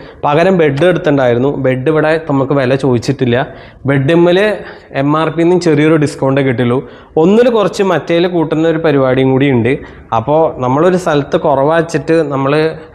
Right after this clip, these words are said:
അവിടുന്ന് എല്ലാ സാധനങ്ങളും നോക്കല്ല. ഓരോ, നമ്മൾ അഞ്ച് പ്രൊഡക്റ്റ് എടുക്കുന്നെങ്കിൽ അഞ്ച് പ്രൊഡക്റ്റ് നമ്മൾ ഏഹ്, ചെക്ക് ചെയ്യണം. നമ്മൾ ആരെയും കണ്ണെടുത്ത് വിശ്വസിക്കണം എന്നല്ല നമ്മൾ പറയണേ,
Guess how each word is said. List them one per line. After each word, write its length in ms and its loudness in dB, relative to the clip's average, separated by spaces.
അവിടുന്ന് 400 2
എല്ലാ 440 0
സാധനങ്ങളും 400 0
നോക്കല്ല. 300 0
ഓരോ, 340 2
നമ്മൾ 240 0
അഞ്ച് 340 2
പ്രൊഡക്റ്റ് 380 -2
എടുക്കുന്നെങ്കിൽ 440 0
അഞ്ച് 280 0
പ്രൊഡക്റ്റ് 460 -2
നമ്മൾ 360 2
ഏഹ്, 120 2
ചെക്ക് 340 -2
ചെയ്യണം. 280 0
നമ്മൾ 240 0
ആരെയും 380 2
കണ്ണെടുത്ത് 540 2
വിശ്വസിക്കണം 460 0
എന്നല്ല 360 2
നമ്മൾ 220 0
പറയണേ, 360 0